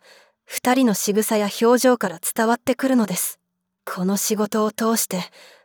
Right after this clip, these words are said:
私は愛の多様な形を目の当たりにしてきました。若い恋人たちの情熱的な愛、長年連れ添った夫婦の落ち着いた愛、そして、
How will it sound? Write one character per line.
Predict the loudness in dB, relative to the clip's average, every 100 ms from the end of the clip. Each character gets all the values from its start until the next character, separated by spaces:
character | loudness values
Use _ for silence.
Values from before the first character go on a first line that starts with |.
| _ _
私 | -6 -2 -2 0
は | 0 2
愛 | 4 2
の | 2
多 | -2 0
様 | 2 4
な | 2
形 | 0 -2 -2 0
を | 0
目 | 2 2
の | 2
当 | 2
た | 2
り | 2
に | 2
し | 0
て | -2
き | -2
ま | 0
し | -2
た。 | -4 -8 -12 _ _ _ _ -10
若 | -10 -4 -2
い | -2
恋 | -2 -2 0
人 | 0 -2
た | -2
ち | -2
の | -4 -4
情 | -2 0
熱 | 0 0 -2
的 | 0 0
な | 0 0
愛、 | -4 -6 _ _ _ _ _
長 | -6 -2 0 0
年 | 0 -2 -2
連 |
れ | -2
添 | 0 -2
っ |
た | -4
夫 | -4 0 0
婦 | 2 0
の | -2
落 | -4 -4 -4
ち |
着 | -4 -2
い |
た | -2 -2
愛、 | -4 -6 -16 _ _ _ _
そ | -10 -8 -6
し | -6
て、 | -6